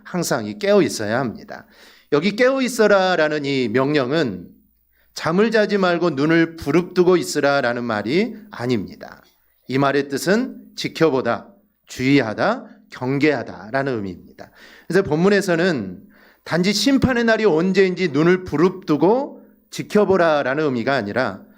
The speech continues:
정신을 차리고 바로 그날을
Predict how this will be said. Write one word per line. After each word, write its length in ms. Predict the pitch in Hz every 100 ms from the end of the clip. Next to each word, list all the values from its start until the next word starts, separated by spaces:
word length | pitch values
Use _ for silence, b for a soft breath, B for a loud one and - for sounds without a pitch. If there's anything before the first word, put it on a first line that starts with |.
| b b
정신을 580 | - 127 175 185 220 202
차리고 720 | 202 151 113 113 180 277 - B B
바로 260 | - 110 95
그날을 760 | - 127 127 139 220 269 -